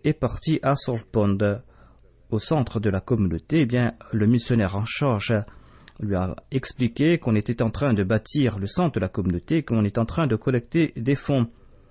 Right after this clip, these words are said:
Et il a offert cette somme à, à la mosquée, cette somme qu'il avait économisée pour accomplir le Hajj.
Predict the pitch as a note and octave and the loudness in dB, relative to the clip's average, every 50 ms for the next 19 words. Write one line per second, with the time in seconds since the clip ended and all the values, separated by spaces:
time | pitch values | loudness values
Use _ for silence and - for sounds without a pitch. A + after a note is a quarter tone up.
0 | _ - - - - - _ _ _ _ - _ _ _ - D3+ E3 F3 - - | _ -20 -20 -20 -20 -20 _ _ _ _ -20 _ _ _ 0 2 2 2 2 0
1 | - E3 F3+ D#3 C#3 - C#3+ C3+ B2+ - - E3 C#3+ - - - B2 A#2 - - | 0 2 2 4 4 4 4 2 2 0 0 0 0 0 -2 -4 -4 -4 -4 -2
2 | - E3 D3 A#2+ A2 G#2+ G#2 G#2+ - - - - - - - - - _ _ - | 0 2 4 4 4 4 4 2 -2 -6 -14 -20 -20 -20 -20 -20 -20 _ _ 0
3 | B2 A#2 A#2 - - - B2+ A2+ G#2+ G#2+ G2+ G#2+ A2 A2+ - - - - - G#2+ | 2 2 2 0 -2 -2 -2 0 2 2 2 2 2 0 -2 -6 -6 -4 -2 0
4 | G2+ G2+ G2+ - G#2+ - - - - C#3 A#2+ A2+ G#2+ - - - A#2 A2+ G#2+ A2 | 0 0 -2 -4 -6 -6 -6 -2 0 2 2 2 0 0 -2 -2 0 0 0 0
5 | G2+ G2+ G2 - - - B2 C3 C3+ B2+ A#2+ - - C#3+ C3+ - B2 G2+ G#2 G2 | 0 -2 -2 -4 -4 -2 2 2 4 2 2 0 -2 -4 -2 0 0 0 2 0
6 | F#2+ F#2+ G#2+ C3 C3 - A2 F#2+ G#2 - - A2+ G#2+ - - D3 B2 G#2 F#2 F2 | 0 0 -2 -2 -2 -2 -2 -4 -4 -2 -2 -2 -2 -2 -2 -2 -2 0 -2 -4
7 | - - G2+ E2 E2+ - - G#2 G2+ | -4 -6 -6 -8 -6 -4 -2 -2 -2